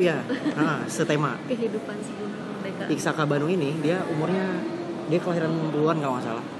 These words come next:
Speaker 2: Berapa?
Speaker 1: Sembilan belas enam puluhan. Terus, em, ini setakan kedua yang gua baca, September. Terbit pertama kali April. Ada dua judul yang gua skip, yaitu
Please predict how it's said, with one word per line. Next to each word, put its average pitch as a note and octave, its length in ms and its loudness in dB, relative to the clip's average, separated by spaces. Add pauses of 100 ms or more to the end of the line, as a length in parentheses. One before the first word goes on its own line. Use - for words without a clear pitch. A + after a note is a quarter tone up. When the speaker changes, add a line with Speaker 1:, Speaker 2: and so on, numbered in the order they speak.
(840)
Speaker 2:
Berapa? G#3 180 0 (420)
Speaker 1:
Sembilan C3+ 240 0
belas C3+ 140 0
enam C3+ 140 0
puluhan. C3 320 2 (1500)
Terus, D3 300 0 (1400)
em, C3+ 500 0 (400)
ini C#3 140 0
setakan C#3 340 -2
kedua C3+ 880 2
yang D3 160 0
gua C#3+ 80 2
baca, C3 240 0
September. C#3 460 0 (400)
Terbit D#3+ 260 6
pertama D#3 240 2
kali C#3+ 160 4
April. D3 400 2 (480)
Ada D#3+ 160 4
dua D#3 320 6
judul D#3+ 320 6
yang D#3 240 2
gua D3 80 4
skip, - 240 0 (1200)
yaitu D3+ 320 4